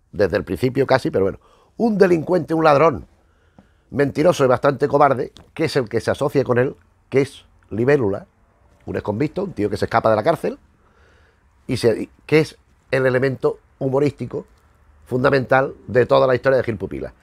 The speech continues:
Y el otro punto de referencia humorístico también, a la vez, al igual que Gil Pupila,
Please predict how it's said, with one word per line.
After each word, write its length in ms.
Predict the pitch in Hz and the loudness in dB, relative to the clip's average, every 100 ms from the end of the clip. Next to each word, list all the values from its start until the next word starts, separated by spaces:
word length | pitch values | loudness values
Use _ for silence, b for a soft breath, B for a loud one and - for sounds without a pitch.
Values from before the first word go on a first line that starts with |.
| b b b | b b b
Y 140 | 226 | 4
el 120 | 240 | 6
otro 280 | 226 208 196 | 6 2 0
punto 320 | 160 202 170 | -2 -4 0
de 60 | 175 | 0
referencia 580 | 170 147 175 151 98 - | 2 0 -2 -4 -6 -4
humorístico 560 | 156 160 160 - 127 | -4 -2 -4 -4 -6
también, 280 | 139 143 143 - - | -2 -2 -2 -6 -4
a 120 | 110 | 0
la 80 | 110 | 2
vez, 200 | 139 117 b b b b b b | 0 0 b b b b b b
al 120 | 110 | 0
igual 160 | 135 | 2
que 80 | 139 | 0
Gil 160 | 123 131 | -2 -4
Pupila, 400 | 127 147 117 | -2 0 -2